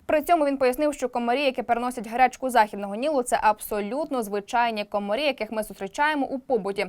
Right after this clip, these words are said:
Вони не є якимось регіонально специфічними.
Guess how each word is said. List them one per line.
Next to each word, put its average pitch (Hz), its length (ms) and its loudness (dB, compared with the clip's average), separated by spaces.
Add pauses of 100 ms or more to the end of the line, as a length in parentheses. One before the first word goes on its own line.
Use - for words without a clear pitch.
Вони 220 240 -2
не 240 100 0
є 262 140 0
якимось 220 440 -2 (220)
регіонально 240 720 0
специфічними. 208 800 -6